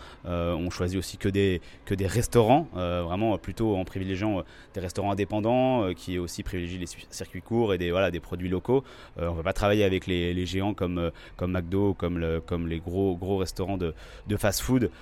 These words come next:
Euh, on veut vraiment, euh, travailler avec des restaurants plutôt indépendants et, euh, pour garantir, voilà, une expérience plutôt de qualité, euh, du début à la fin aux, aux clients.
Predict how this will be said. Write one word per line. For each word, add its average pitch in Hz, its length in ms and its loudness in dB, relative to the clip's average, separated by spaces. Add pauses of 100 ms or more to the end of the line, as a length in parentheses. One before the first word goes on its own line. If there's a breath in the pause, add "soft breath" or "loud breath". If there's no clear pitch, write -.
(200 loud breath)
Euh, 85 140 0
on 87 120 0
veut 87 160 -2
vraiment, 95 360 2
euh, 90 40 2
travailler 90 340 2
avec 90 160 2
des 82 80 -2
restaurants 90 280 -4
plutôt 87 200 -4
indépendants 95 560 0
et, 90 180 2
euh, 85 100 0
pour 82 220 0
garantir, 90 480 0
voilà, 90 320 6
une 82 140 0
expérience 85 320 -6
plutôt - 160 -4
de 85 60 -6
qualité, 92 440 0
euh, 92 80 4
du 85 80 -4
début 85 220 -2
à - 20 2
la 85 120 2
fin 95 220 -2
aux, 82 320 -4
aux 92 80 0
clients. 95 300 -2